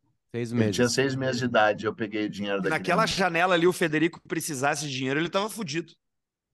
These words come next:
Speaker 2: Hum,
Speaker 1: É
Speaker 2: exato.
Speaker 1: verdade.
Speaker 2: Tá, mas
Speaker 1: Na-,
Speaker 2: vou ter que abrir
Speaker 1: em
Speaker 2: um,
Speaker 1: algum
Speaker 2: um
Speaker 1: dia,
Speaker 2: parênteses.
Speaker 1: eh, calma aí, em algum
Speaker 2: Tá.
Speaker 1: dia,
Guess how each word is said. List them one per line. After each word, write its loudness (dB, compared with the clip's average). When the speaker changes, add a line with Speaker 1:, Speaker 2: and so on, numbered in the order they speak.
Speaker 2:
Hum, -8
Speaker 1:
É -2
Speaker 2:
exato. 4
Speaker 1:
verdade. -10
Speaker 2:
Tá, 10
mas 10
Speaker 1:
Na-, 10
Speaker 2:
vou 6
ter 4
que 4
abrir 8
Speaker 1:
em 12
Speaker 2:
um, 8
Speaker 1:
algum 8
Speaker 2:
um 10
Speaker 1:
dia, 6
Speaker 2:
parênteses. 6
Speaker 1:
eh, -6
calma 6
aí, 2
em -2
algum 0
Speaker 2:
Tá. -6
Speaker 1:
dia, 0